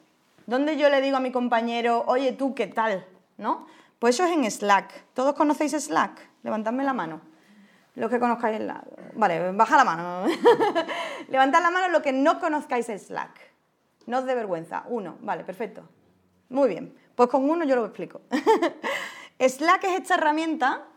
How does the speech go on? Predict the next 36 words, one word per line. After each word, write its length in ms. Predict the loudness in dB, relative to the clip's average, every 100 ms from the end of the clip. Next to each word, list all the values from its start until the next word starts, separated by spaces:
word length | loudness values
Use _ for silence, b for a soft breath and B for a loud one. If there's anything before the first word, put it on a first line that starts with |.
| -4
que 80 | -2
estáis 240 | 2 2
viendo 220 | 2 -2 -2
aquí, 360 | -4 -6 -6 -4
¿vale? 380 | 2 2 2 -6 2
Es, 340 | 4 4 4
lo 160 | 2 4
podéis 280 | 4 0 0
tener 460 | 0 0 -2 -4
directamente 480 | -6 -4 -4 -6 -8
en 80 | -6
el 80 | -2
navegador 460 | -2 0 -2 -2
o 80 | -4
tener 240 | -4 -6 -2
la 180 | -2
app. 160 | -2 -6
Yo 160 | -2 -2
uso 180 | -2 0
la 180 | 0
app 100 | 0
porque 260 | -2 -8 -8
es 60 | -6
más 160 | -6
rápido, 300 | -4 -2 -2
en 80 | -4
el 100 | -4
navegador 420 | -6 -4 -4 -6
se 120 | -8
me 200 | -8 -10
quemaba. 400 | -8 -4 -2 -4 -8 B B B B B
Eh, 760 | 8 10 10 10 6 4 0 0 -2
Slack 320 | 2 2 2
es 140 | -2
una 180 | -4 0
herramienta, 880 | 0 0 -2 -4 -2 0 0 0